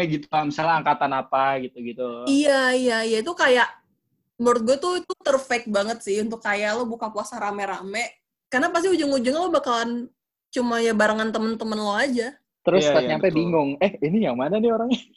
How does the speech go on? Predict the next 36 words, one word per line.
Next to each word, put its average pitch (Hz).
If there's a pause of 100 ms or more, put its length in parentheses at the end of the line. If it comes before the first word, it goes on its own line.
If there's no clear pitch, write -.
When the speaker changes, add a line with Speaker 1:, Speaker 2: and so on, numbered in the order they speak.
(140)
Speaker 2:
Iya, -
Speaker 3:
<laughs> 359
Ini -
Speaker 2:
iya, 381
iya. -
Speaker 3:
siapa 370
nih? 349 (240)
Speaker 2:
Kadang-kadang 370
kayak, 494
"Oh, -
kita -
pernah 285
satu 226
sekolah 233
ya?" 208
Kayak 202 (100)
confused 311
gitu. 202 (100)
Terus -
kalau 240
Speaker 1:
Mendingan 170
sih 233
kalau 156
gue 147
kalau 202
buka 147
puasa 139
kayak 127
gitu, 190
misalnya 131
barengan 123
dan 127
teman-teman 127
terdekat, 123
mendingan, 117 (480)
eh, 120